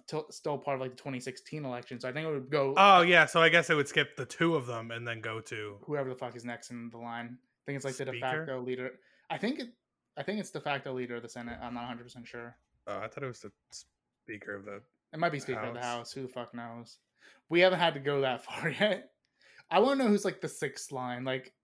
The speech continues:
Speaker 1: White House chef. I want that man in there. Just like,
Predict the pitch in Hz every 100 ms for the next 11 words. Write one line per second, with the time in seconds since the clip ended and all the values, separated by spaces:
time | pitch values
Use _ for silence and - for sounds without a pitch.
0 | _ 165 151 127 143 131 - 135 127 -
1 | - 165 220 165 143 135 123 120 120 123
2 | 123 - - _ _ - - - - -
3 | _ _ _ _ _ _ _ _ - 151
4 | - 170 196 196 -